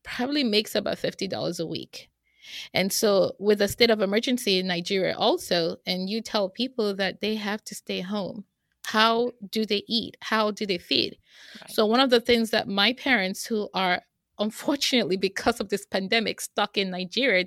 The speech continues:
Speaker 1: their flight was for April the eleventh.
Speaker 2: Mm.
Speaker 1: But that had to be canceled 'cause, um, we probably felt it was safer for them staying back
Speaker 2: Right.
Speaker 1: versus taking a flight and going through Europe to come back here, which is the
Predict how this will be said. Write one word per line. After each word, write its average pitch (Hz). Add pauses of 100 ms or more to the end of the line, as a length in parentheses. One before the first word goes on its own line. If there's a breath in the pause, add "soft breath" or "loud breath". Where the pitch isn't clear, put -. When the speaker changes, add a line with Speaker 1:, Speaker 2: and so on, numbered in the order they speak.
Speaker 1:
their 220
flight 214
was 190 (400 soft breath)
for 208
April 202
the 180
eleventh. 185 (340)
Speaker 2:
Mm. 190
Speaker 1:
But 190
that 208
had 208
to 202
be 196
canceled -
'cause, 185
um, 175 (560)
we 208
probably 196
felt 202
it 180
was 175
safer 175
for 214
them 214 (180)
staying 190
back 180 (500)
Speaker 2:
Right. 143
Speaker 1:
versus 190
taking 208
a 180
flight 190
and 185
going 185
through -
Europe 196
to 196
come 185
back -
here, 208 (360)
which - (420)
is 202
the 180